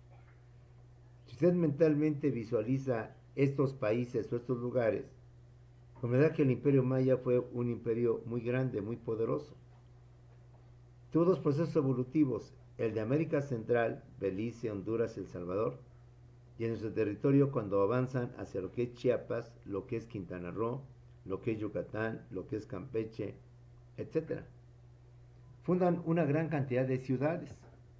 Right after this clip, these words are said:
Digo, para hacer, ocupar tanto territorio no estaba por demás. Esas ciudades destacan Tikal, Copán,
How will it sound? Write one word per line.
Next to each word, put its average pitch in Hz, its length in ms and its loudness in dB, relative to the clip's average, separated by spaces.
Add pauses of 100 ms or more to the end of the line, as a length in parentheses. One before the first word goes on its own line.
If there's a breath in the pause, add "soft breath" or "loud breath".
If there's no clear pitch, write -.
(280)
Digo, 101 280 -2
para 92 240 -4
hacer, 123 360 0
ocupar 104 440 -4
tanto 127 260 -4
territorio 123 720 -2
no 107 100 -6
estaba 107 300 -4
por 113 120 -4
demás. 131 260 -4 (1600)
Esas 170 220 2
ciudades 175 360 4
destacan 139 760 2 (140)
Tikal, 120 580 0 (140)
Copán, 117 600 -4